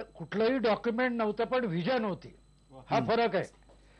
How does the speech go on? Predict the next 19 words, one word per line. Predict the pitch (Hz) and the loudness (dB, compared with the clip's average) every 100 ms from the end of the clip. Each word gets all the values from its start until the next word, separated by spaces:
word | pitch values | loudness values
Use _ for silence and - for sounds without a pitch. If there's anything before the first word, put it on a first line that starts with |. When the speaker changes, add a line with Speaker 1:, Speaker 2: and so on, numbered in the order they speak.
| - - | -14 -8
Speaker 1:
आपण | 170 233 | -2 0
व्हिजन | 175 170 240 247 | 0 0 0 0
डॉक्युमेंट | 240 233 247 254 254 | 0 -2 -2 0 0
हा | 240 | 0
शब्द | 247 220 | 0 2
एकत्र | 226 202 247 247 | 0 0 -2 0
वापरतो | 240 208 - 226 226 | 2 0 0 -2 -2
ना, | 220 | -2
म्हणून | 214 196 240 | -2 -2 0
मला | 233 233 | 0 0
चीड | 226 240 214 | -2 -2 0
येते | 196 170 | 0 -4
Speaker 2:
हं. | 196 - - 120 101 - | -6 -8 -16 -14 -14 -10
Speaker 1:
की, | 247 262 | -4 -4
विस | 196 196 - | -2 -4 -2
पागे | 269 262 240 208 208 233 180 - - - _ _ - | -2 -2 0 0 2 0 -2 -8 -20 -20 _ _ -4
हे | 220 | -4
सभापती | 196 170 247 262 254 247 | -2 0 0 0 -2 0
होते | 214 160 160 | 0 0 -4